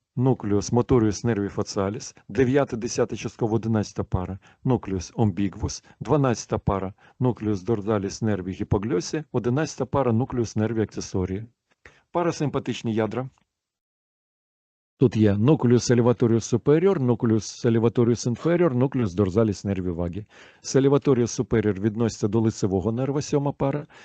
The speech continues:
elevatorius inferior до язикоглоткового нерва,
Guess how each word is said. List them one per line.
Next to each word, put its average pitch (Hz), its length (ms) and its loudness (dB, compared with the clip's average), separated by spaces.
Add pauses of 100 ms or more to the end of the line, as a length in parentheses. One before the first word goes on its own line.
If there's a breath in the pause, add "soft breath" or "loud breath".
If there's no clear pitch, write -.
(120)
elevatorius 143 760 4
inferior 104 480 2
до 107 260 2 (520 soft breath)
язикоглоткового 117 960 2
нерва, 147 400 -4